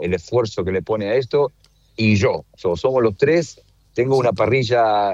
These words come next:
Speaker 1: grandísima que por cada tanda deben entrar como, no sé, trescientos, trescientos cincuenta choripanes.
Speaker 2: Wow.
Speaker 1: Eh, los premarcamos, pero llega un momento que ya no te da tiempo por la cantidad de gente que hay, tienen que esperar, y vos le decís, "Che, mirá, ¿sabés qué? Tenés que esperar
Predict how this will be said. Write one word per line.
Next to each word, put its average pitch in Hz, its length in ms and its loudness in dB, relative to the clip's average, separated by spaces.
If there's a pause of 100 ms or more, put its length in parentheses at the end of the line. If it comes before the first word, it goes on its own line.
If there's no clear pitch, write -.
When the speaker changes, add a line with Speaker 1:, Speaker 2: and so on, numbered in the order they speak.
Speaker 1:
grandísima 113 880 -2
que 107 120 -6 (320)
por 92 180 -4
cada 117 280 2
tanda 127 360 -2
deben 104 240 -2
entrar 98 380 -2
como, 90 400 -4
no 92 80 -8
sé, 78 180 -10
trescientos, 95 800 -4
trescientos 92 500 -10
cincuenta 98 380 -4
choripanes. 120 680 -4 (180)
Speaker 2:
Wow. - 80 -20 (540)
Speaker 1:
Eh, 87 760 2
los 90 180 -4
premarcamos, 143 1000 0 (180)
pero 101 160 2
llega 117 220 2
un 113 60 -6
momento 117 380 -2
que 95 120 0
ya 104 120 0
no 107 140 -2
te 101 80 -4
da 104 160 0
tiempo 117 460 -2
por 92 160 -8
la 92 100 -2
cantidad 95 500 -2
de 110 100 2
gente 107 360 -4
que 95 100 -2
hay, 123 140 0
tienen 101 340 -4
que 98 100 -6
esperar, 110 440 0
y 104 80 -2
vos 120 160 0
le 123 80 2
decís, 110 420 -4
"Che, 101 200 0
mirá, 90 280 -2
¿sabés 90 240 -4
qué? 120 160 -2
Tenés 95 180 -4
que 95 80 -2
esperar 92 340 -2